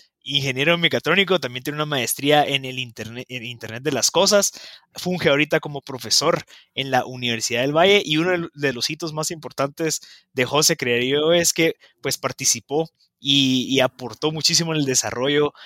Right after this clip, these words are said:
del Quetzal uno, que ahorita nos va a contar, eh, José, pero lo que yo tengo entendido es el primer satélite,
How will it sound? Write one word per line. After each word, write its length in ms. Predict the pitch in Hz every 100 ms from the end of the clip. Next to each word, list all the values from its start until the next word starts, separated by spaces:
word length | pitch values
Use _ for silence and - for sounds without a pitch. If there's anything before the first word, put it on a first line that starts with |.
| - -
del 200 | 135 123
Quetzal 360 | 110 - 131
uno, 240 | 185 262 196
que 160 | - 117
ahorita 240 | 117 135
nos 160 | 131 113
va 60 |
a 40 | 120
contar, 420 | 127 127 135 139 - - -
eh, 300 | 123 123 123
José, 400 | - 160 165 170
pero 300 | 160 175 180 _
lo 120 | 131 123
que 120 | 123
yo 80 | 123
tengo 100 | 143
entendido 340 | 131 120 143
es 120 | 147
el 80 | 147
primer 340 | 131 113 127
satélite, 720 | - 135 135 147 143 143 131